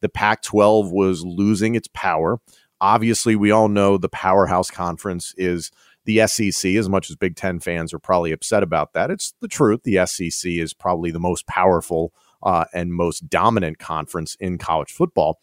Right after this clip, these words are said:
And then it's the Big Ten. The Big twelve has made some moves here and there to try and remain relevant, especially in the wake of Texas and Oklahoma, as a tandem going to the S E C. And that brings me to U S C and U C L A, is that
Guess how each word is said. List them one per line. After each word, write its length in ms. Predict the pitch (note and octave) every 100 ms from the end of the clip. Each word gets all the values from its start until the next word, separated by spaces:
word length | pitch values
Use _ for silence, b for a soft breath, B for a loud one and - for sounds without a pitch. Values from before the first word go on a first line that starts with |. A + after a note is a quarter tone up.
| _ -
And 200 | F#3 C3
then 140 | G#2+
it's 160 | G#2+ -
the 80 |
Big 240 | F#2+ G2+ F#2
Ten. 320 | F#3+ E3+ F#2 b b b D3+
The 80 |
Big 180 | D3+ G3
twelve 320 | - F3 E3
has 140 | C#3+ C#3
made 180 | C#3 -
some 140 | B2+
moves 420 | A#2+ C3 C3 -
here 180 | - C3+
and 120 | A2
there 120 | A2
to 100 | G#2
try 360 | F#2 - A#2+ A2+
and 280 | G#2 F2+ F#2
remain 640 | F2+ F2 F#2+ A#2 A#2+ A2 -
relevant, 580 | F2 F#2+ D3+ C#3 E2+ G2 -
especially 640 | - F#2+ - F#2+ F2 E2+
in 220 | F2 E2
the 80 | D#2+
wake 300 | D#2+ E2 E2
of 100 | D#2
Texas 480 | - F2 - E2+ -
and 80 | D#2+
Oklahoma, 640 | D2+ D2 - C#3 B2 E2+ - b b -
as 180 | G2+ F#2
a 60 | E2+
tandem 800 | - - G3 F3 F#2+ D#2+ F#2 - _ _
going 320 | G2 C3 C3
to 80 | A#2+
the 160 | G#2 F#2
S 240 | E2+ -
E 80 | F#2+
C. 380 | - D#3+ A2+ B1+ - b b
And 140 | F#2+ A2
that 180 | C3
brings 260 | - A#2+ G#2
me 140 | G#2
to 80 | G2+
U 240 | F#2 G#2+ G#2
S 140 | G2
C 280 | - G2 F#2+
and 160 | F#2 F2
U 120 | F2+
C 220 | - F#2
L 180 | E2 F#2+
A, 240 | E2 C2 -
is 220 | G2 D#2+
that 240 | G2+ F#2